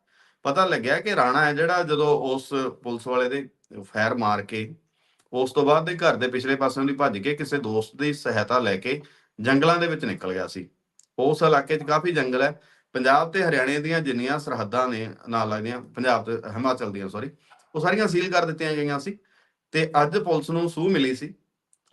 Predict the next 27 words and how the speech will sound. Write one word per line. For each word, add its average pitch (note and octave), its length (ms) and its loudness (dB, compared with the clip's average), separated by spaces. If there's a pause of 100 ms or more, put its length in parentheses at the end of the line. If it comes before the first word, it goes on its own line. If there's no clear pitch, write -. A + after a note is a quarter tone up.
ਅੱਜ A2+ 160 0
ਉਧਰੋਂ B2+ 380 0
ਸੰਸਕਾਰ B2 440 2
ਵੀ E3+ 140 0
ਹੋਇਆ A2 380 4 (120)
ਅੰਮ੍ਰਿਤਪਾਲ A2+ 420 -2
ਸਿੰਘ C#3 160 -4
ਹੋਰਾਂ A#2+ 220 0
ਦਾ। C3 240 -4 (260)
ਸਰਕਾਰ A2 440 2
ਦੇ A#2+ 100 0
ਵੱਲੋਂ B2 300 0
ਪਰਿਵਾਰ G#2+ 360 6
ਨੂੰ A#2 240 -2
ਹਰ B2+ 80 0
ਤਰ੍ਹਾਂ B2 200 0
ਦਾ A#2 100 -2
ਸਹਿਯੋਗ G#2+ 520 -2
ਦੇਣ B2 160 0
ਦੀ A#2 180 0
ਗੱਲ A2 160 0
ਆਖੀ G#2+ 260 -4
ਗਈ, D3 80 -4
ਦੋ A2+ 200 -4
ਕਰੋੜ A2 260 -4
ਰੁਪਇਆ G#2 320 -2
ਜਿਹੜਾ A2 380 -2